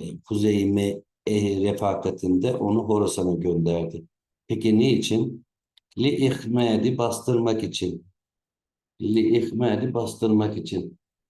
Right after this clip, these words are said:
Evet, sevreti isyanını el vali, vali, valinin Abdülcebbar bin Abdurrahman, Vali Abdurrahman'ın, e, isyanını bastırmak için.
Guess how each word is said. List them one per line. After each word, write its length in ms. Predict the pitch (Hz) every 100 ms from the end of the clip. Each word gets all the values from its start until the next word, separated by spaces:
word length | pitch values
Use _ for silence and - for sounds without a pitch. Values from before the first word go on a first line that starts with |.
| _ _ _ _ _ _ _ _ _ _ _ _ _ _ _ _ _ _ _ _ _ _ _ _ _ _ _ _ _ _ _ _ _ _ _ _ _ _ _ _ -
Evet, 360 | 92 104 -
sevreti 580 | - 135 131 117 101 -
isyanını 1000 | 85 107 - 113 107 90 90 123 143 139 _ -
el 240 | 104 101
vali, 720 | 104 107 110 110 92 107 113
vali, 640 | 104 101 98 92 104 131 95
valinin 800 | 95 92 92 95 101 139 135 - _ _ _ _ _ _ _
Abdülcebbar 960 | 107 104 107 113 107 110 110 113 117 110
bin 80 | 117
Abdurrahman, 1000 | 110 110 107 101 107 107 101 95 85 82
Vali 360 | 104 101 104 113
Abdurrahman'ın, 1800 | 107 - 104 110 110 101 101 101 80 104 104 113 123 117 - 107 104
e, 260 | 101 101 95
isyanını 600 | - 110 - 110 98 127
bastırmak 560 | 110 107 107 98 98 95
için. 340 | - - 82